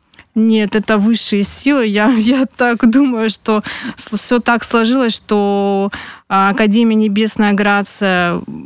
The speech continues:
находится рядом. Это великолепный объект, и у нас есть, у наших детей такая возможность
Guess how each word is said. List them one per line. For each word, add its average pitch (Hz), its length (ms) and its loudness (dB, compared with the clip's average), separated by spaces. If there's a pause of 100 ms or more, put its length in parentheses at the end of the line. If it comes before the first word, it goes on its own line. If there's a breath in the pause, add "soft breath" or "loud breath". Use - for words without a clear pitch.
(120)
находится 202 1160 0
рядом. 208 560 0 (400 loud breath)
Это 196 580 0
великолепный 214 760 0
объект, 208 480 -2
и 226 40 2
у 214 100 2
нас 220 360 0
есть, 214 420 0
у - 20 -2
наших 202 360 0
детей 233 440 -2
такая 208 380 0
возможность 202 800 0